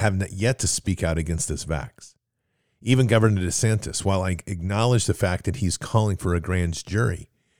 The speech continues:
he was a number one promoter of the vax. Is he going to place himself in that grand jury and hold himself to the same standard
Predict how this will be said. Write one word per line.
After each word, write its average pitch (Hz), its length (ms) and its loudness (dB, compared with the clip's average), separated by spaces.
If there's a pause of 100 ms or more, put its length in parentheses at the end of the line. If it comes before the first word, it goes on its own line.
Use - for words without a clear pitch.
(460)
he 131 240 2
was 104 220 2
a 95 60 0
number 104 340 2
one 95 220 2
promoter 107 500 2
of 78 100 2
the 76 60 -4
vax. 101 360 -6
Is 87 120 -2
he 107 100 0
going 101 160 0
to 92 140 0
place - 320 0
himself 98 580 0
in 117 120 -2
that 110 160 0
grand 107 380 0
jury 101 380 0
and 87 100 -2
hold 98 280 0
himself 98 460 -2
to 90 100 -2
the 85 80 -4
same 98 260 -2
standard 95 720 -4